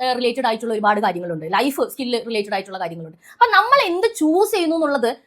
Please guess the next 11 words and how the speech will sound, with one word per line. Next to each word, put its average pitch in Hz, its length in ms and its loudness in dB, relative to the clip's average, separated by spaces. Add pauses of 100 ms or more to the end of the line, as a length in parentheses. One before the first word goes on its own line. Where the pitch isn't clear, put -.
(160)
നമ്മൾ 247 280 4
നാളെ 302 340 6
എന്താകും 294 720 4 (180)
എന്നുകൂടി 262 340 2
സൂചിപ്പിക്കുന്നുണ്ട്. 214 580 -6 (680)
ഇപ്പം 269 320 4
ആറാട്ടൻ 381 500 6
തന്നെ 403 160 4
ഫോളോ 339 300 8
ചെയ്ത് 349 200 2
നടന്നിട്ട് 302 480 4